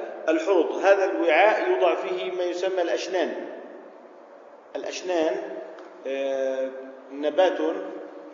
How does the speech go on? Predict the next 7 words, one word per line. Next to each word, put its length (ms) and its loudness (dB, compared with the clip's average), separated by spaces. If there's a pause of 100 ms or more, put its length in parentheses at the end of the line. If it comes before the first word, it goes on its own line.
(220)
كان 200 0
يستخدم 680 -2
في 180 -6
غسل 300 -2
الأيدي 400 -2
بعد 200 2
الطعام، 600 0